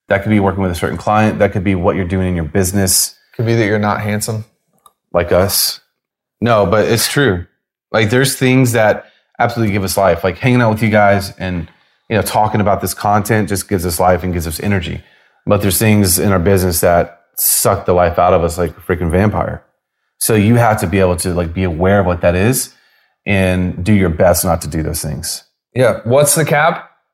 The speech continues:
Speaker 2: What's the cap, the top shelf on what you're wa-, able to achieve? It's how much pain, your threshold for pain, uncertainty, bad stuff happening, things not going your way.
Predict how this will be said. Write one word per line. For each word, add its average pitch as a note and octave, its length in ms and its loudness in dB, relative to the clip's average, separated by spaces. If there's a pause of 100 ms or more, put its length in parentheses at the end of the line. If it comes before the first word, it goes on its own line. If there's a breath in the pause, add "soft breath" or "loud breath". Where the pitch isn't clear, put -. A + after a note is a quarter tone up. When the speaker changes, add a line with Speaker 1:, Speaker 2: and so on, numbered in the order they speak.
(240)
Speaker 2:
What's C#3 280 0
the C3+ 100 0
cap, B2 520 -4
the A2 120 2
top - 380 0
shelf C3 460 0
on G#2+ 240 0
what A2 220 2
you're A2 180 0
wa-, G#2+ 440 2 (100)
able A2 240 2
to - 160 -4
achieve? A2 460 -4 (640)
It's A2+ 160 0
how B2 160 0
much A#2+ 220 0 (160)
pain, G#2+ 540 -2 (640)
your A#2+ 160 0
threshold A#2+ 600 0
for G#2 120 -4
pain, G2+ 500 -4 (560)
uncertainty, G#2 840 -2 (420)
bad G#2+ 300 0
stuff A2+ 300 0
happening, G2+ 520 -4
things G#2+ 300 -2
not G#2+ 220 0
going G#2+ 240 0
your G#2+ 140 0
way. G2 300 -2